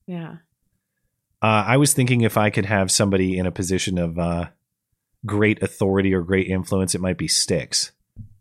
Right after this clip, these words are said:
Speaker 2: because he would reject the great authority and the great influence.
Speaker 1: That's true.
Speaker 2: He would just say, "Nope, I do not care about that at all. Get the hell
Speaker 1: But
Speaker 2: out of
Speaker 1: he's
Speaker 2: here."
Speaker 1: secular. Oh my
Speaker 2: I
Speaker 1: God, Andrew
Speaker 2: suppose.
Speaker 1: Anglin. What am I thinking?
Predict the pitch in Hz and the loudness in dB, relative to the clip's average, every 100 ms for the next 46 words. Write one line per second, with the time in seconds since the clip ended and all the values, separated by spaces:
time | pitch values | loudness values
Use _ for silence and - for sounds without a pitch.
0 | - 95 - 90 82 82 - - _ - | -4 -2 0 0 0 0 -2 -6 _ 0
1 | 113 104 92 95 92 98 92 - 92 98 | 2 2 2 0 2 2 0 -4 -4 0
2 | 95 90 - 92 - 92 90 85 85 85 | 0 0 -4 -6 0 0 2 2 0 0
3 | 95 82 90 85 85 90 113 - _ _ | -2 -2 -6 -6 -10 -12 -14 -14 _ _
4 | 196 - - 175 160 156 104 95 98 - | -12 -10 -10 -10 -6 0 2 2 0 2
5 | 95 95 139 - 95 98 101 98 - 98 | 2 4 0 0 -2 0 0 0 0 2
6 | 98 87 92 85 98 110 117 101 90 90 | 2 2 0 0 0 0 0 -2 -4 -2
7 | 95 92 - - 92 92 240 240 202 156 | -2 2 2 2 2 0 0 -2 -4 -4
8 | 139 - - 349 466 508 - - 78 80 | -6 -12 -6 -2 0 0 0 0 -2 -2
9 | 370 381 247 147 196 233 320 349 254 339 | -2 -4 -4 -6 -8 -10 -6 -6 -6 -8
10 | - - | -8 -12